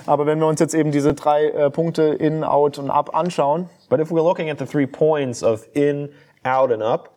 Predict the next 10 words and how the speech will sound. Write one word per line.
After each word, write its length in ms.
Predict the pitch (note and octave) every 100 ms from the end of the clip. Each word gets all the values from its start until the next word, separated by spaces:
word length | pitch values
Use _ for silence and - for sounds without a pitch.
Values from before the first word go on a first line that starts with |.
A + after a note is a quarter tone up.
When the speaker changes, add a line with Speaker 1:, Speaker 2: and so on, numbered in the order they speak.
| - - -
Speaker 1:
dann 120 | C3
finden 200 | D#3 D#3
wir 80 | D3
für 140 | -
alle 260 | - F3 D#3+
diese, 720 | D#3+ D3 D#3 D3 C#3+ C3+ C3
äh, 40 | C3+
Herausforderungen 880 | C3+ C#3+ D#3+ - C#3+ C3 C3+ C3+
auch 180 | C3 C3
Ermutigung. 640 | - B2+ C3 C3+ B2 A2+